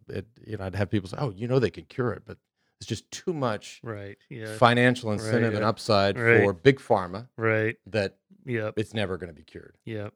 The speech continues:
Speaker 1: I mean, that's just, that is crazy talk.
Speaker 2: Of course. 'Cause l-,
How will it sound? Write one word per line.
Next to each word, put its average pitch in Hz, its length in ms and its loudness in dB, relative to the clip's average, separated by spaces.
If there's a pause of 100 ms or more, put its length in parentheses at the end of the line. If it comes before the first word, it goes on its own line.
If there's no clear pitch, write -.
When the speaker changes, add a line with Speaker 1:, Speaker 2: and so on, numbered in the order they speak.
Speaker 1:
I 117 60 -6
mean, 123 40 -6
that's 156 180 -6
just, - 240 -12
that 151 200 -2
is 104 220 -14 (360)
crazy 117 440 8
talk. - 420 -6
Speaker 2:
Of 120 140 -14
course. 202 480 -4 (480)
'Cause 156 220 4
l-, 185 140 -10